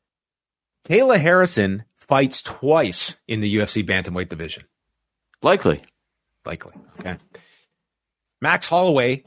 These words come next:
Speaker 1: has one fight at featherweight this year in the U F C. So he's got the one fifty-five fight with Justin Gaethje.
Speaker 2: Yeah.
Speaker 1: Does have a turnaround and fights at one forty-five.
Speaker 2: Likely.
Speaker 1: Likely. Okay.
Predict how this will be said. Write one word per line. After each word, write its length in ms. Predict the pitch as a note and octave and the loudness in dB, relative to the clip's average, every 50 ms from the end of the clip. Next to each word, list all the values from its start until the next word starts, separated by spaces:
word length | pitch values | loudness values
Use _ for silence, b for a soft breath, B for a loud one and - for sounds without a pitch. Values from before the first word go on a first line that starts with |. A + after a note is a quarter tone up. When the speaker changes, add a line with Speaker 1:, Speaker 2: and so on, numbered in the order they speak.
| _ - | _ 0
Speaker 1:
has 260 | C3 B2 B2+ A#2+ G#2+ | 0 2 2 0 -2
one 460 | - - A#2+ B2+ C#3 G3 G#3+ G#3+ F#3+ | -6 -8 -4 -2 0 2 2 2 2
fight 280 | - - C3+ A#2+ A#2+ - | 2 2 2 2 2 0
at 120 | D3 A#2+ - | -2 -4 -4
featherweight 400 | - A2 G2+ G#2 F2 E2 D#2+ - | -2 -4 -4 -4 -6 -10 -10 -8
this 160 | - F2+ - F#2+ | -8 -6 -4 -4
year 200 | F2+ E2+ E2 - | -4 -4 -4 -4
in 140 | - A#2 G#2 | -6 -6 -4
the 80 | F#2+ F2+ | -2 -2
U 120 | E2+ D#2 | -2 -4
F 80 | D2+ - | -4 -6
C. 120 | - - - - _ _ _ _ _ _ _ _ _ _ _ _ _ _ _ _ _ _ _ _ _ _ _ _ _ | -8 -10 -12 -16 _ _ _ _ _ _ _ _ _ _ _ _ _ _ _ _ _ _ _ _ _ _ _ _ _
So 60 | - | -18
he's 80 | E2 D#2+ | -16 -16
got 140 | - F2+ - | -16 -16 -16
the 60 | G2 | -14
one 120 | G#2+ C#3 | -14 -14
fifty-five 440 | B2 D3 B2 C#3+ A#2+ - C3 B2+ A#2 | -14 -14 -14 -14 -10 -8 -6 -6 -6
fight 240 | - B2+ B2 B2 - | -4 -4 -4 -6 -6
with 140 | A2+ G2 - | -10 -14 -10
Justin 300 | - B2+ A#2+ - G#2+ F#2 | -8 -8 -8 -8 -8 -8
Gaethje. 480 | B2+ D3 C#3 - C#3 C#3+ C3+ C3 - _ _ _ _ _ - | -6 -6 -4 -2 -2 -4 -4 -4 -10 _ _ _ _ _ -2
Speaker 2:
Yeah. 200 | G2+ G2 F#2 E2+ | 0 0 2 2
Speaker 1:
Does 140 | A2+ A2 - | 0 0 -2
have 340 | A2 G#2+ G#2 F#2 - - _ - | -2 -4 -4 -4 -8 -14 _ -10
a 120 | - F#2+ F2 | -10 -10 -8
turnaround 560 | - - C3+ B2 A#2 A2+ A2 G#2+ G#2+ G#2 F#2+ | -6 -4 -4 -2 -2 -2 -2 -2 -2 -4 -4
and 280 | F#2 E2+ D#2+ D#2+ - _ | -6 -8 -8 -12 -10 _
fights 200 | - A2 G2+ - | -4 -4 -2 -2
at 80 | G#2 F#2+ | -4 -8
one 100 | G#2 F#2 | -8 -10
forty-five. 480 | - F#2+ F2 E2+ - - - - _ _ _ _ _ _ _ _ _ _ - | -8 -8 -8 -8 -8 -14 -16 -16 _ _ _ _ _ _ _ _ _ _ -4
Speaker 2:
Likely. 420 | A#2+ A2+ A2 - - D#2 D#2 D#2 - _ _ _ _ _ _ _ _ _ _ _ | 0 0 0 0 0 -6 -6 -8 -10 _ _ _ _ _ _ _ _ _ _ _
Speaker 1:
Likely. 300 | _ _ _ _ _ _ _ _ _ _ _ _ _ | _ _ _ _ _ _ _ _ _ _ _ _ _
Okay. 180 | _ D2+ D#2+ | _ -20 -20